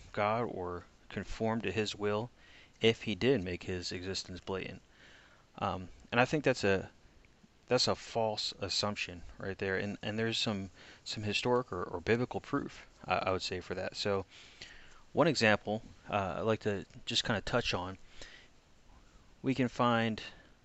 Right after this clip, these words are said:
uh, in Exodus. So, you know, many of you may know the, uh, the, the story of Exodus, but you have, uh, Hebrew slaves that are enslaved, uh, by Egyptians,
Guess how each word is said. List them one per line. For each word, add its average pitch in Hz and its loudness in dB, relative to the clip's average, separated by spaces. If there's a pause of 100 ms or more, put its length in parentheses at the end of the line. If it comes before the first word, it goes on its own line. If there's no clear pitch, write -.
(300)
uh, 98 -4
in 107 -2
Exodus. - 0
So, 101 2 (600)
you 107 -2
know, 101 0
many 117 2
of 113 0
you 107 0 (120)
may 113 4
know 110 6
the, 98 2
uh, 92 0 (360)
the, 98 -4
the 107 -4
story 104 2
of 95 -2
Exodus, 104 0
but 92 -6
you 98 -4
have, 92 -6
uh, 92 0
Hebrew 113 0
slaves - 0 (420)
that 98 -4
are 92 0
enslaved, 98 0
uh, 90 -2
by 90 0
Egyptians, 113 -2